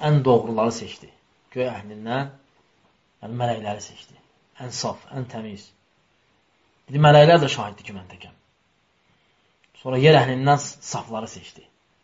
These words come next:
Və alimlər də şahiddir ki, mən təkəm. Məgər alimlər, onların məqamı şəriətdə böyükdür. Və onlarla görüş, onlarla, e,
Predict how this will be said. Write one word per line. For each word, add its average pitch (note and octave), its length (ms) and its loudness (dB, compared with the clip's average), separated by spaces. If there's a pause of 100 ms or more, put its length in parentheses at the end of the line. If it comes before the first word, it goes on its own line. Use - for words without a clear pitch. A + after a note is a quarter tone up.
(140)
Və B2+ 220 -2
alimlər B2 340 -4
də G#2 80 -12
şahiddir G2 400 -18
ki, G#2 80 -20
mən F#2+ 160 -20
təkəm. - 200 -20 (1400)
Məgər D3+ 240 2
alimlər, C3+ 600 0 (920)
onların C3+ 320 0
məqamı B2 440 0 (120)
şəriətdə B2 580 -6 (140)
böyükdür. B2 440 -2 (1500)
Və A#2 40 -10 (100)
onlarla D3+ 300 4
görüş, C3+ 520 -4
onlarla, A#2+ 540 -4 (920)
e, B2+ 40 -16